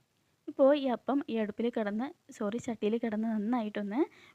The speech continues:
പൊള്ളച്ച് വരുന്നത് കാണാൻ പറ്റും. ഇങ്ങനെ പൊങ്ങി വരുന്നുണ്ട് എന്നുണ്ടെങ്കിൽ നമ്മൾ മനസ്സിലാക്കേണ്ടത് നമ്മുടെ അപ്പത്തിൻ്റെ കൂട്ട് റെഡിയാണ്, സൂപ്പറാണ് എന്നുള്ളതാണ്. കറക്റ്റ് പാകമാവുമ്പോഴാണ് ഇതുപോലെ നമുക്ക് നല്ല അടിപൊളിയായിട്ട് കാണാനും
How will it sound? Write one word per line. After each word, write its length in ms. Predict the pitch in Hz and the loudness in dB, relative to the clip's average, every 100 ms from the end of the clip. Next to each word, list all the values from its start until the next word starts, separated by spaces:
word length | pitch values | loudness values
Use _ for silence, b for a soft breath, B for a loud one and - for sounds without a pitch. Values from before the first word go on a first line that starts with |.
| - | -4
പൊള്ളച്ച് 400 | 214 214 226 - | -2 0 0 2
വരുന്നത് 280 | 247 202 202 233 | 2 2 0 -2
കാണാൻ 240 | 220 196 220 | 0 0 0
പറ്റും. 260 | 220 - 240 - | -2 -4 -8 -2
ഇങ്ങനെ 180 | 254 285 277 | 0 0 0
പൊങ്ങി 240 | 220 226 262 | -2 2 2
വരുന്നുണ്ട് 440 | 214 220 214 190 240 | 2 -2 -4 -2 -2
എന്നുണ്ടെങ്കിൽ 360 | 226 214 196 214 | -2 -4 -6 -8
നമ്മൾ 140 | 202 214 | -8 -8
മനസ്സിലാക്കേണ്ടത് 640 | 208 202 214 214 208 190 208 214 | -8 -6 -4 -4 -4 -6 -6 -6
നമ്മുടെ 220 | 190 202 | -6 -8
അപ്പത്തിൻ്റെ 380 | - 190 196 226 - | -10 -12 -10 -12 -10
കൂട്ട് 320 | 196 190 247 320 B B B - | -12 -10 -10 -10 B B B -6
റെഡിയാണ്, 580 | 202 196 247 208 196 220 - | -2 2 2 0 -4 -6 -4
സൂപ്പറാണ് 640 | 202 - 226 208 196 233 247 | -6 -4 -4 -4 -2 0 0
എന്നുള്ളതാണ്. 560 | 208 196 196 196 190 277 480 B B - | 0 -2 -2 -4 0 0 0 B B -4
കറക്റ്റ് 320 | 214 233 311 269 | -2 0 -2 0
പാകമാവുമ്പോഴാണ് 840 | 214 208 247 226 202 196 220 214 196 | -2 -2 -4 -4 -6 -6 -6 -6 -8
ഇതുപോലെ 300 | 190 202 214 | -10 -10 -8
നമുക്ക് 240 | 208 190 220 | -8 -10 -10
നല്ല 160 | 202 202 202 | -10 -8 -8
അടിപൊളിയായിട്ട് 420 | 190 226 202 214 - | -6 -4 -4 -4 -6
കാണാനും 400 | 202 196 196 285 | -4 -4 -4 -4